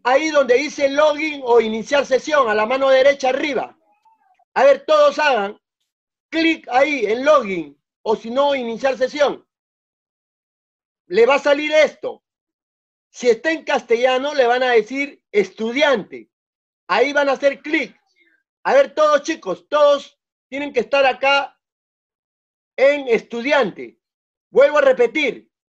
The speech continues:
Todos van a la página de socrative punto com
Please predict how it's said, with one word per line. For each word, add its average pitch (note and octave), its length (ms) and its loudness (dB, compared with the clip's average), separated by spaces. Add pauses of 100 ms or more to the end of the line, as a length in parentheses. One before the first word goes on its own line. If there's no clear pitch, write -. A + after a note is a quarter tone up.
(460)
Todos D4+ 380 4
van C#4+ 440 0
a F#3+ 120 0
la G3+ 180 0
página C#4 380 -2
de A3+ 120 0
socrative G#3+ 640 -4
punto C#4 400 -4
com C#4 400 0